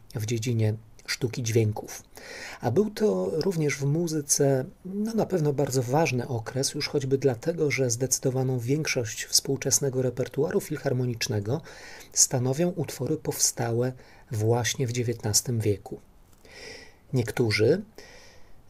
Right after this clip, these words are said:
y, nawet bardzo słynni muzykolodzy, tacy jak Friedrich Blume czy Zofia Lissa, twierdzili, że mówienie o romantyzmie jako o nowej epoce w historii muzyki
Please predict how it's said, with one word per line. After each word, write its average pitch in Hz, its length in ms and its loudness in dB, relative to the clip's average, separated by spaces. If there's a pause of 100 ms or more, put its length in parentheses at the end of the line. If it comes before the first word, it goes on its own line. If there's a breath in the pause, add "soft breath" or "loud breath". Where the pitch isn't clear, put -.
(140)
y, - 140 -12
nawet 110 360 -4
bardzo 110 280 -2
słynni 139 480 4
muzykolodzy, 110 760 2
tacy 135 300 -2
jak 120 180 -4
Friedrich 117 500 -4
Blume 127 520 2
czy 113 280 0
Zofia 117 340 0
Lissa, 113 600 2 (100)
twierdzili, 151 640 0
że 131 220 4
mówienie 131 500 2
o 131 100 0
romantyzmie 135 640 0
jako 117 280 0
o 139 100 -2
nowej 135 400 0
epoce 139 440 0
w - 40 -6
historii 131 460 -4
muzyki 143 500 0